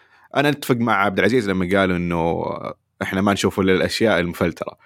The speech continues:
وصح، أنا لاحظت إنه أغلب المسلسلات البريطانية اللي أنا أعرف عنها،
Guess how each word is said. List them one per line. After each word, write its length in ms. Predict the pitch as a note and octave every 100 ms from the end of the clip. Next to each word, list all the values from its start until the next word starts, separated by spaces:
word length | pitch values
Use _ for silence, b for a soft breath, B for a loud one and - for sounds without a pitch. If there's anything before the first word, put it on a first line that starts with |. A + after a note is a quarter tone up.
| b b -
وصح، 340 | G#2 A2+ A#2
أنا 280 | A#2 A#2 G#2+
لاحظت 460 | G#2+ A2+ C#3+ -
إنه 140 | A2 G2+
أغلب 260 | B2 A#2
المسلسلات 560 | G#2+ G2 G2 G#2 G2+ -
البريطانية 720 | F2 F2+ G2+ G#2 G2+ E2+ D#2 G#2
اللي 220 | A2 D3
أنا 180 | B2+ A2+
أعرف 220 | G#2 -
عنها، 400 | G2 F#2+ G2+